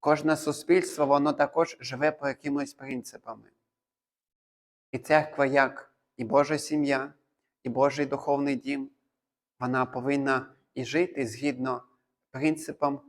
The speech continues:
цінностям і конституції Божого Слова. Бо якщо ми не маємо цих принципів,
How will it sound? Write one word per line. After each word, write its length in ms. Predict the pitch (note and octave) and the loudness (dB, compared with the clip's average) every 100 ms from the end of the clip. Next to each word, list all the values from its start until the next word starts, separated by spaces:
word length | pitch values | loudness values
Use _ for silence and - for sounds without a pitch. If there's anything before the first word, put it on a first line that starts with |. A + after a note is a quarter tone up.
| _ | _
цінностям 680 | - D3 D3+ D3 - C#3 B2+ | -4 0 0 -2 -4 -4 -4
і 80 | C3 | -8
конституції 920 | - B2+ - A#2+ D3 D3 - C#3+ C3+ _ _ | -6 -6 -6 -12 -6 -6 -6 -10 -10 _ _
Божого 440 | B2 C3+ C3 B2+ C3+ | -2 0 0 -4 -4
Слова. 520 | - C3+ A#2+ G#2+ F#2+ _ _ _ _ B2 | -2 0 0 -2 -14 _ _ _ _ 0
Бо 100 | C3+ | 2
якщо 360 | C#3+ - F3 | 2 2 0
ми 180 | E3 D#3+ | 2 2
не 120 | D3+ | 2
маємо 480 | D3 D#3+ D#3+ D3 C#3 _ _ _ | 2 2 2 -2 -4 _ _ _
цих 260 | D3+ D3 | -8 -6
принципів, 680 | C#3+ D3+ D#3 D3+ - C#3+ | -4 -4 -4 -10 -8 -8